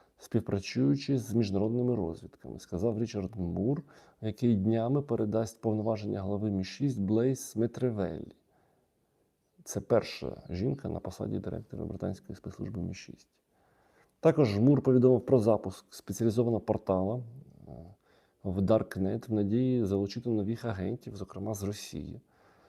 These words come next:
Платформа для безпечного обміну з повідомлення Silent Courier покликана зміцнити національну безпеку,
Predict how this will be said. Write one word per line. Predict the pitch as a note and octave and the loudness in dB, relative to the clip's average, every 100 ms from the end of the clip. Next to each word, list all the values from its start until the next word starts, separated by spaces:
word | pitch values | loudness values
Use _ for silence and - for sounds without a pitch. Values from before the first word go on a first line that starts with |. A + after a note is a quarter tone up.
| _ _ | _ _
Платформа | - A#2 - C#3+ C3 G#2+ | 2 2 4 4 6 4
для | G#2+ A2+ A2 - - _ _ _ D3+ C3+ - | 2 2 0 -4 -10 _ _ _ -14 -6 4
безпечного | B2+ - - G#2+ - G#2 G2 | 4 4 0 0 0 -4 4
обміну | A2 F#2+ G2+ F#2+ | 4 4 2 0
з | - _ - | -4 _ 2
повідомлення | B2+ A2+ G2 G2+ G#2 | 4 6 4 2 -2
Silent | G#2 - A#2 A2 G2+ G2 | -4 -4 -2 0 0 -2
Courier | - G2 G2 A#2 C#3+ - _ - - - _ _ - | -2 -2 2 2 0 -4 _ -20 -20 -20 _ _ -4
покликана | - B2 C3+ C3+ C3 | 0 2 2 4 2
зміцнити | A2 C3+ C#3 D3 C#3 | 4 2 4 2 2
національну | A2+ A#2 A2+ A2 | -2 0 0 0
безпеку, | G2 F#2+ - G#2 - | -2 -6 -6 -6 -6